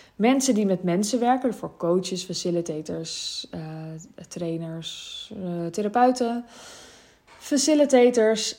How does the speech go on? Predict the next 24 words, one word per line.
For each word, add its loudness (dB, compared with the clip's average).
het -8
traject 0
Wilde 6
Vrouw -4
Business 0
Traject. -12
We -6
starten 2
op -6
één 2
december -2
en -6
ik -6
ga -2
je 0
serieus 0
helpen -2
om 0
een -6
stevig -2
traject -4
neer -2
te -8
zetten -6